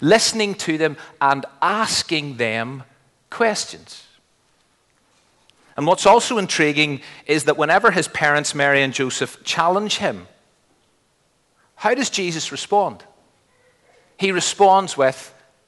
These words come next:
questions. Two more of them. "Why are you searching for me? Didn't you know I had to be in my Father's house?"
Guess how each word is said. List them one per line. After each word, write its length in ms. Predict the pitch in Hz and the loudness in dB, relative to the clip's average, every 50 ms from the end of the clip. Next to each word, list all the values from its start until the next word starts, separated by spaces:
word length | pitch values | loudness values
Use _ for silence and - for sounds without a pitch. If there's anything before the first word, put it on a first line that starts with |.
| _ _ _ | _ _ _
questions. 720 | - - 233 240 - - - - 127 98 90 - - - _ _ _ _ _ _ _ _ _ _ _ _ _ _ _ _ _ _ | -2 0 0 0 0 -4 -6 -6 -12 -12 -12 -16 -18 -18 _ _ _ _ _ _ _ _ _ _ _ _ _ _ _ _ _ _
Two 220 | - - 208 208 190 | -6 -4 -2 -2 0
more 260 | 170 170 190 208 220 | 2 4 6 6 6
of 80 | 208 | 6
them. 240 | 185 170 117 101 101 - _ _ _ _ _ _ _ | 4 0 -2 -2 -10 -18 _ _ _ _ _ _ _
"Why 140 | 226 226 240 | 0 0 0
are 20 | |
you 120 | 240 220 | 0 -2
searching 460 | 175 - - 160 165 190 - - 220 208 | -4 -2 -2 -2 -2 -2 -4 -8 -8 -10
for 240 | - - 214 220 | -6 -4 -4 -4
me? 220 | 214 202 139 117 - _ _ _ _ _ _ _ _ _ _ _ _ _ _ _ _ _ _ _ _ _ _ _ _ _ | -4 -6 -10 -12 -16 _ _ _ _ _ _ _ _ _ _ _ _ _ _ _ _ _ _ _ _ _ _ _ _ _
Didn't 340 | - 160 170 175 220 - - | 0 0 0 0 -2 -6 -6
you 60 | 240 | -6
know 420 | 226 170 139 139 151 160 165 175 - | -4 -2 0 0 0 0 0 -2 -2
I 100 | - 135 | -2 -2
had 280 | 120 - 131 127 123 - | -2 0 -2 -2 -2 -2
to 120 | - 143 - | -10 -12 -8
be 400 | - 107 101 101 101 110 117 117 _ _ _ _ _ | -8 -8 -8 -8 -10 -12 -14 -16 _ _ _ _ _
in 220 | - 110 107 110 | -8 -8 -8 -6
my 160 | 110 107 107 | -8 -8 -8
Father's 560 | 104 - - 104 92 90 90 92 101 104 - - | -8 -6 -6 -4 -4 -4 -4 -6 -10 -12 -12 -14
house?" 720 | - - - 208 196 196 143 - - - - - - _ | -16 -12 -10 -10 -10 -10 -14 -18 -20 -20 -20 -20 -20 _